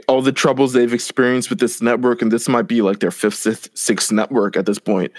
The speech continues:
all the way from initially they were on Fox Sports, then they was on T S N, then they were on Pop T V, and then, you know, Pursuit. They're just going all and up and down those, like, hundred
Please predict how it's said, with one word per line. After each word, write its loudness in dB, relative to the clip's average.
all 2
the 2
way 2
from 0
initially 2
they 2
were 2
on -2
Fox -4
Sports, 0
then -2
they 0
was -2
on -2
T -6
S -6
N, 2
then -2
they 0
were 0
on -2
Pop 0
T -2
V, 2
and 0
then, 0
you 2
know, 0
Pursuit. 0
They're 2
just -4
going 2
all 2
and -2
up 0
and 0
down 2
those, 0
like, 0
hundred -2